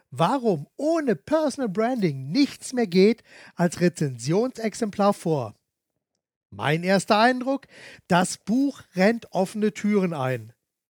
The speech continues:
Nun, grundsätzlich ist das Thema Personal Branding nicht neu. Doch das macht gar nichts, denn das Gespann Benjamin Schulz und Edgar K. Geffroy verstehen es, dem Thema auf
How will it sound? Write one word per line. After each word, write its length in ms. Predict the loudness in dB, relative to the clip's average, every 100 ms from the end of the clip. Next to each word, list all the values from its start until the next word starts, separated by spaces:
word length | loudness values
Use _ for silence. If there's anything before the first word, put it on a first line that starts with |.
| _ _ _ _ _ _
Nun, 320 | 0 0 0 -12 _ _ -20 _ -10
grundsätzlich 840 | -8 -4 -4 2 2 2 0 0
ist 160 | 0 0
das 100 | -2
Thema 420 | 0 0 0 -6 _ -12
Personal 580 | -4 0 0 -2 -8
Branding 640 | -2 0 2 2 2 0 -8 _
nicht 400 | 0 0 0 -4
neu. 380 | -2 -2 -2 -6 _ _ _ _ _ _ -20 -20 -20 _
Doch 100 | -4
das 220 | 0 0 2
macht 260 | 0 2
gar 240 | 0 2 2
nichts, 400 | 0 -2 -12 -16 _ 2
denn 180 | 2 4
das 240 | 2 2
Gespann 540 | -4 -4 -2 0 0 2
Benjamin 480 | 2 2 0 -2
Schulz 420 | -2 -2 -2 -4 -8
und 240 | -8 -2 -2
Edgar 340 | 2 2 2
K. 240 | 2 -2
Geffroy 560 | 0 0 0 0 0 0
verstehen 580 | 0 -6 -4 -2 -2 0
es, 260 | 0 -2 -6 -20 -20 -20 _
dem 180 | 2 2
Thema 420 | 0 0 2 0
auf 220 | 0 -4